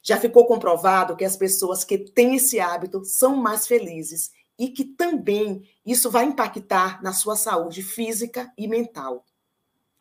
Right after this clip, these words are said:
Quer ser feliz? Seja grato, extremamente grato.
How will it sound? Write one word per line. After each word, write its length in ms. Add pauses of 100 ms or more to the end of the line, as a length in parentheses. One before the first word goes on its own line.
Quer 160
ser 140
feliz? 640 (480)
Seja 400
grato, 500 (540)
extremamente 1000
grato. 460